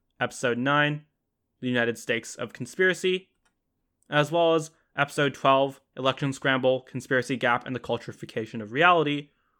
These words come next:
Or Episode thirteen, The Link Between Culture, Truth Erosion, and Implicit Cults. I think all of these ideas are valuable in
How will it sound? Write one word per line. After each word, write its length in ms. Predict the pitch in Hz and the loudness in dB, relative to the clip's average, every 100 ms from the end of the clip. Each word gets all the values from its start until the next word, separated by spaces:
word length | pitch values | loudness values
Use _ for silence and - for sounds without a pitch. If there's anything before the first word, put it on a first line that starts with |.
| _ | _
Or 140 | 151 | 0
Episode 460 | 151 151 156 165 156 | 2 2 2 0 2
thirteen, 540 | 147 - 131 131 131 - _ - | 0 0 -4 -4 -6 -12 _ -8
The 80 | 135 | -4
Link 200 | 143 151 | -2 -2
Between 340 | 156 156 147 | -6 -4 -4
Culture, 520 | 139 135 135 135 131 _ _ _ | 0 -2 0 -2 -4 _ _ _
Truth 240 | - 135 | -6 -4
Erosion, 560 | 143 127 131 123 127 127 _ | -2 0 2 2 -4 -6 _
and 280 | - 123 123 - | -2 0 -2 -6
Implicit 540 | 127 120 120 - 117 - - | -10 -4 -4 -2 -4 -6 -12
Cults. 520 | - 107 - - - _ _ _ _ _ _ _ _ _ | -6 -6 -8 -20 -20 _ _ _ _ _ _ _ _ _
I 140 | 139 143 | -2 2
think 240 | 208 208 _ _ - | 0 -2 _ _ -4
all 280 | 131 135 131 | 0 2 0
of 120 | 117 | -2
these 220 | 123 110 | -6 -4
ideas 540 | 113 120 185 208 196 _ _ _ _ | -4 -2 0 -2 -4 _ _ _ _
are 120 | 139 127 | -6 -4
valuable 760 | 123 147 175 185 165 175 170 _ _ _ - | 0 2 4 2 2 0 -2 _ _ _ -6
in 220 | 156 | -6